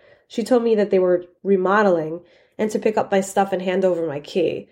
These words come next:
But I already knew some funny stuff was going on, so I just went along with it and filed unemployment. She goes, Stephanie then says, she had the nerve to be like, "Why'd you file unemployment? What about your other job?" But, like, "It's none of your business. I still don't have a job." Like, you know, one person fires you, that's whatever,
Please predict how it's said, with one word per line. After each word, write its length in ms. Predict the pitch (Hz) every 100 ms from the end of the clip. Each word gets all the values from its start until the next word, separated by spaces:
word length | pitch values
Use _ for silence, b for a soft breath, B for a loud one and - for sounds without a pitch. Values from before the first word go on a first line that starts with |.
| b b b
But 100 | 202
I 80 | 202
already 220 | 208 214
knew 160 | 196 202
some 200 | 185 170
funny 260 | 180 180
stuff 260 | 180 175 170
was 100 | 170
going 260 | 170 170
on, 180 | 170 165
so 120 | 165
I 80 | 165
just 160 | 170 190
went 140 | 190
along 240 | 190 190 196
with 100 | 196
it 80 |
and 120 | 156 160
filed 260 | 170 170
unemployment. 640 | 165 156 156 170 139 95 - b b b b
She 160 | - -
goes, 420 | 214 196 185 180 b b b
Stephanie 360 | - 196 196
then 220 | 180 202 202
says, 420 | 156 143 135 - b b
she 140 | - 220
had 120 | 220
the 60 | 202
nerve 320 | 185 190 208
to 80 | 196
be 120 | 190
like, 180 | 180 170
"Why'd 240 | 165 175
you 60 | 196
file 260 | 196 185
unemployment? 540 | 170 185 175 190 185 156
What 100 | 156
about 220 | 175 175
your 80 | -
other 180 | 185 165
job?" 380 | 165 143 139 - _ _ _
But, 140 | 214
like, 200 | 202 196
"It's 180 | - 202
none 160 | 190 180
of 40 |
your 100 | 175
business. 360 | 165 175 170 165
I 60 |
still 200 | 165 -
don't 100 | 175
have 60 | 170
a 40 |
job." 240 | 165 170 156 B B
Like, 240 | 226 233 214
you 100 | 254
know, 300 | 262 269 269 B B B B - -
one 260 | 220 277 381
person 360 | 359 349 311
fires 500 | 294 240 277 214 202
you, 240 | 185 165 160
that's 260 | - 214 233
whatever, 560 | 226 208 175 143 143